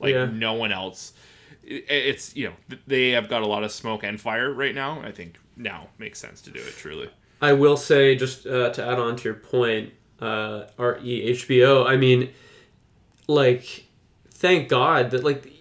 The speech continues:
Speaker 2: you know, thank God, what am I saying? But, like, imagine if this was a Paramount Plus show, you know what I mean? Like, that would be a nightmare. Um,
Speaker 1: Mm-hmm.
Speaker 2: you would already, you'd be going into it being like, "Oh God, they're gonna fuck up my childhood, aren't they?"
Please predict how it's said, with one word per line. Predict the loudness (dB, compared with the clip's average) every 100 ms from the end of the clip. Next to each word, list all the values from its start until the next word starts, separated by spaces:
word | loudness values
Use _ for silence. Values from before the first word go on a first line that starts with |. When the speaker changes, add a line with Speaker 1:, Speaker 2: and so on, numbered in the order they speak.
| -18 -4
Speaker 2:
you | 0
know, | 2 0 -4
thank | -10 -8
God, | -6 -8 -8
what | -8
am | -8
I |
saying? | -8 -8 -8 -10 -20 -6 0
But, | 4
like, | 6 6
imagine | 4 4 4 2
if | 0 2
this | 0 4
was | 2 4
a | 6 4
Paramount | 4 4 4 2
Plus | 0 -2 -4 -6 -14 _ _ _ _ -6
show, | -2 -2 -2
you | 2
know | 4
what | 6
I |
mean? | 4 4
Like, | 4
that | 4 2
would | 2
be | 2 4
a | 4
nightmare. | 4 2 0 -4 -6 -12 _ _
Um, | 0 2 2
Speaker 1:
Mm-hmm. | 2
Speaker 2:
you |
would | 4 4
already, | 4 6 4
you'd | 0 -4
be |
going | 2 6 8 6
into | 4 2
it | -2
being | 0 0
like, | 0 -4 -4
"Oh | -4
God, | -4 -4 -4
they're | -2
gonna | -4
fuck | -4 -4 -4 -2
up | -2
my | -2
childhood, | 0 2 2 0 0
aren't | -2
they?" | -2 -4